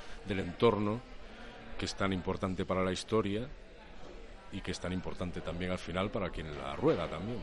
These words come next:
porque de alguna manera tiene, la intención es que quede un poco impreso en, en el material que estás grabando. Y es cierto que,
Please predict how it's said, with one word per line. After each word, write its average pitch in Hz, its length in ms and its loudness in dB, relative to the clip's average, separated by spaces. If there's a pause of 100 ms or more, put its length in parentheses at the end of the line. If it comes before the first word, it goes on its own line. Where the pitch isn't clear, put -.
(200)
porque - 340 -6
de 71 60 -4
alguna 82 260 -2
manera 87 280 2
tiene, 87 260 -2 (480)
la 82 80 -4
intención 85 380 -4
es 90 80 -4
que 87 80 -8
quede 92 160 -2
un 85 80 -2
poco 76 200 -4
impreso 87 480 -2
en, 78 80 -6 (720)
en 82 60 -4
el 80 40 -4
material 78 360 -2
que 82 80 -6
estás 73 480 -2
grabando. 76 460 -4 (920)
Y 78 80 -2
es 76 140 -4
cierto 87 360 -2
que, 80 120 -4